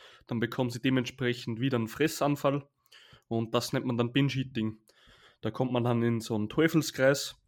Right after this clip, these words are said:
weil Blutzuckerspiegel hoch und ganz unten wieder einen Fressanfall bekommst, kommt man sehr schwer raus, auch psychisch hat das extreme Folgen für den Menschen,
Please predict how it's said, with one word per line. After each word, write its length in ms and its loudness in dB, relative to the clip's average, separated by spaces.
weil 380 2
Blutzuckerspiegel 840 -2
hoch 300 2
und 220 2
ganz 260 2
unten 460 -2
wieder 280 2
einen 120 0
Fressanfall 520 -2
bekommst, 500 -4
kommt 220 2
man 220 2
sehr 240 4
schwer 200 4
raus, 360 2
auch 200 2
psychisch 540 -2
hat 140 0
das 100 -6
extreme 440 0
Folgen 280 2
für 120 2
den 140 4
Menschen, 500 -2